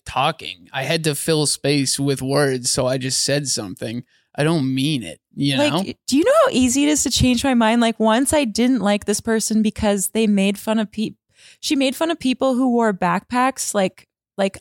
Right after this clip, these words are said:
Speaker 2: I had wore a backpack
Speaker 1: Yeah.
Speaker 2: and I was in my late twenties. And then she started wearing a backpack because they became in style. And I was like, "That,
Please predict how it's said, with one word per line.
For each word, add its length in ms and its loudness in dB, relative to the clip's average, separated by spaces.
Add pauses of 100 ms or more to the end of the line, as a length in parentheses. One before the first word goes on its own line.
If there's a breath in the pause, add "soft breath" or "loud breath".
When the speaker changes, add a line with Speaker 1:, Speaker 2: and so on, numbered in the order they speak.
Speaker 2:
I 160 2
had 200 0
wore 200 2
a 60 -2
backpack 560 0
Speaker 1:
Yeah. 340 0 (100)
Speaker 2:
and 140 0
I 140 2
was 100 -4
in 80 -2
my 140 0
late 240 0
twenties. 560 -2 (340 soft breath)
And 180 0
then 440 2
she 380 0
started 260 2
wearing 220 2
a 60 0
backpack 460 0
because 320 -4
they 120 0
became 360 0
in 140 2
style. 600 2
And 140 0
I 80 2
was 140 0
like, 220 -2
"That, 260 0